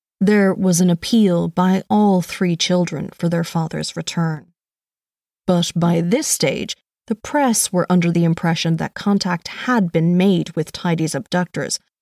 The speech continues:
by representatives from the Quinsworth group. On the Tuesday night, an executive from Quinsworth, Des McSherry,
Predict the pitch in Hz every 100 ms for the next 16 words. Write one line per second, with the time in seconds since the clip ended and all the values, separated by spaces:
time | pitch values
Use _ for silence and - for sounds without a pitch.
0 | _ 196 202 196 - 185 233 - 233 202
1 | 190 190 180 180 175 - - 175 165 -
2 | 175 170 - - 165 - - 175 156 _
3 | _ _ _ _ _ _ _ _ - 196
4 | 185 185 - 185 - - 247 180 - 170
5 | 196 202 165 - - 196 190 202 233 -
6 | 226 220 202 175 170 - 170 165 - -
7 | - - 180 180 170 156 - - 247 214
8 | -